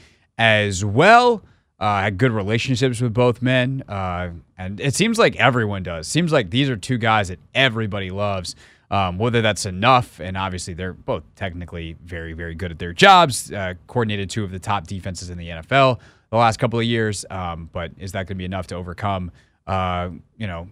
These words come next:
or enough to, I won't say overcome, but en-, enough to, to be the best candidate at the end of the day? We'll see.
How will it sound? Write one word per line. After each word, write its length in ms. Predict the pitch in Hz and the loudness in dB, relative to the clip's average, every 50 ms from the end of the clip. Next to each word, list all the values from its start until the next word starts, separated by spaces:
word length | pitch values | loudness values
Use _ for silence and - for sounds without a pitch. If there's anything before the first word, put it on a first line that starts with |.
| _ _ | _ _
or 140 | 110 123 123 | -2 0 2
enough 260 | 123 139 135 127 - - | 4 4 4 4 2 0
to, 200 | - 127 123 - | -2 -2 -2 0
I 60 | 120 | -2
won't 140 | 175 165 107 | -2 -2 -2
say 100 | 110 80 | -6 -4
overcome, 640 | 98 110 95 90 85 - 135 147 139 98 90 104 | -4 -4 -4 -4 -4 2 2 4 4 2 0 -4
but 180 | 110 104 101 98 | -4 -4 -4 -2
en-, 240 | 104 107 98 80 113 | -2 -2 -2 -2 -2
enough 220 | 117 113 107 - | 0 -2 -2 -2
to, 160 | - 113 104 95 - - _ _ | -4 -4 -4 -4 -8 -14 _ _
to 120 | - 104 | -8 -6
be 300 | 90 82 - - 127 139 | -6 -8 -6 -2 0 0
the 80 | 143 135 | 2 2
best 200 | 135 131 120 - | 0 0 2 2
candidate 260 | 147 143 139 143 143 | 2 2 2 2 0
at 60 | 131 | 0
the 100 | 139 131 | 0 0
end 80 | 127 127 | 0 0
of 40 | |
the 60 | 120 127 | 0 4
day? 260 | 180 240 233 208 175 - _ - | 4 4 4 4 0 -8 _ -8
We'll 120 | 98 104 | -6 -6
see. 280 | - - 196 214 185 | 0 2 2 2 2